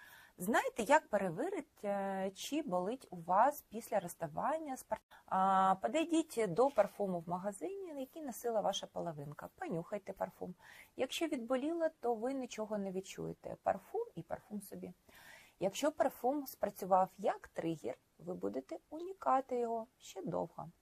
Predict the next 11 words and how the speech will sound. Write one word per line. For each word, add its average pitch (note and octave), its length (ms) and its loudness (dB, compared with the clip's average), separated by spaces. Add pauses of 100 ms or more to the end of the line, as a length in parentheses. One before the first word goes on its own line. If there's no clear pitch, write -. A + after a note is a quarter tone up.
(140)
Значить, F#3+ 440 -8
ще C#4+ 260 -4
рана C4+ 300 -2
в A#3+ 60 -8
душі G#3 460 -6
не F#3 340 -2
затягнулася. D3+ 800 -8 (680)
Ось F4 100 -4
такі G#3 260 -6
мої G#3 160 2
спостереження. D#3 760 -6